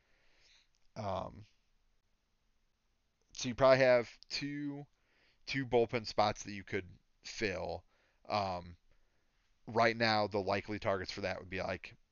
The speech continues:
Albert Abreu, Nick Nelson, Ben Heller. Uh, Abreu, I think, had pretty decent numbers last year. The other two have been meh at best. Um, so maybe you go with Abreu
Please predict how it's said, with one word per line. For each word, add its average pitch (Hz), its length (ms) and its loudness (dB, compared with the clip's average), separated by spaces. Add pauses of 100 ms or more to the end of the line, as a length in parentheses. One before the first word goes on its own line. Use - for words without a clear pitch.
Albert 101 300 -2
Abreu, 92 680 -4
Nick 92 200 -8
Nelson, 90 520 -6
Ben 87 180 -2
Heller. 90 460 -4 (680)
Uh, 180 420 0 (920)
Abreu, 120 520 0
I 117 60 4
think, 113 180 -4
had 110 120 0
pretty 104 220 -2
decent 117 300 -6
numbers 139 240 -6
last 135 300 -4
year. 127 240 -8
The 80 120 -10
other 98 200 -4
two 95 580 -12
have 101 160 -12
been 90 300 -12
meh 98 200 -4 (300)
at - 140 -12
best. 117 400 -2 (720)
Um, 90 480 -2 (500)
so - 140 -4
maybe 98 500 -6
you 98 280 -12
go 104 240 -2
with 104 220 -2
Abreu 113 640 -6